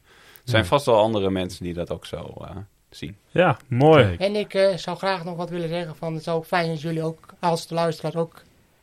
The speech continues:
Speaker 4: ja, en dr-, willen steunen bij K N W U Noord. Want K N W U Noord is enig,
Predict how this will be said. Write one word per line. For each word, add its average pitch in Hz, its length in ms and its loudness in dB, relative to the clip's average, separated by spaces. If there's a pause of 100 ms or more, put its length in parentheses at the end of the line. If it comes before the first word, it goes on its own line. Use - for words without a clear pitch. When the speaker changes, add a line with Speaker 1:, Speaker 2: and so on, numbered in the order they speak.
Speaker 4:
ja, 165 260 2 (300)
en 165 160 -4
dr-, 170 360 2
willen 170 220 0
steunen 185 400 2
bij 156 140 -2
K 156 80 -8
N 160 220 0
W 147 40 -6
U 147 120 -4
Noord. 185 300 0
Want 170 140 -10
K - 40 -20
N 170 160 -2
W - 20 -2
U 165 40 -2
Noord 175 300 -4
is - 340 -8 (400)
enig, 185 300 -2